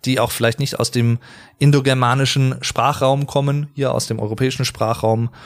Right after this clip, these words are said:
und keine Gemeinsamkeiten mit der deutschen Sprache rein strukturell haben.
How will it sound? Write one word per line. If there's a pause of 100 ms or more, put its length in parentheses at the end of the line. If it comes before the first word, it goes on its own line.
(280)
und
keine
Gemeinsamkeiten
mit
der
deutschen
Sprache
rein
strukturell
haben.